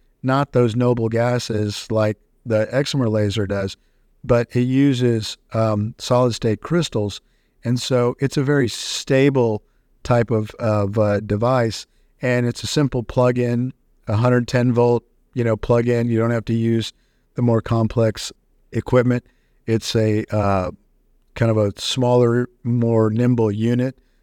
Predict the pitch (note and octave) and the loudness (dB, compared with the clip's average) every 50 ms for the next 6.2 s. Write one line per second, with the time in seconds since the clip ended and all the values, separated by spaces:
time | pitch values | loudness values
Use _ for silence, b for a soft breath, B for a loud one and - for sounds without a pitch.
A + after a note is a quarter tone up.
0 | _ _ - A#2+ A#2 A2+ A#2 A#2 C#3+ C3+ C3 C#3 C3 C3 B2+ B2+ B2+ B2 B2 A#2 | _ _ -8 -4 -4 -2 0 2 2 2 2 2 0 0 0 0 -2 -2 -2 -2
1 | - A#2+ A2+ A2 G#2+ - _ _ _ - A2 A2+ G#2+ - B2 A#2+ A#2+ A#2 G#2 - | -2 -2 -2 -2 -2 -6 _ _ _ -2 -2 -2 0 2 4 4 4 4 4 2
2 | G#2 G2 G2 - - G#2 G#2 A2 A2+ A#2 - - G#2+ F#2 F2 - G#2 G#2 G#2+ G2 | 0 -2 -2 -2 -2 -2 0 0 0 -2 -2 -4 -4 -4 -4 -2 -2 -2 -2 -2
3 | - A2+ G#2+ G#2+ A2 G#2+ G#2 F#2+ G2 F#2+ F2+ - _ _ _ _ _ _ _ _ | -2 -2 0 2 2 0 0 -2 -4 -4 -6 -8 _ _ _ _ _ _ _ _
4 | - A2+ A2 A2 A2 G#2 - - G#2+ G2+ G2 F#2 - _ _ _ - G#2+ G2+ F#2+ | -2 0 0 0 0 -2 -2 -2 0 0 0 -2 -6 _ _ _ -4 -2 -2 0
5 | F#2 F#2+ G#2+ G#2+ G#2 G2+ G2 A2 A#2 A#2+ A2+ G2+ F#2+ F#2+ F2+ F#2+ F2+ - F#2+ G2 | 0 0 0 0 0 0 2 2 2 4 2 2 0 -2 -4 -6 -6 -4 -2 -2
6 | F#2 F2 F2+ - | -2 -2 -4 -6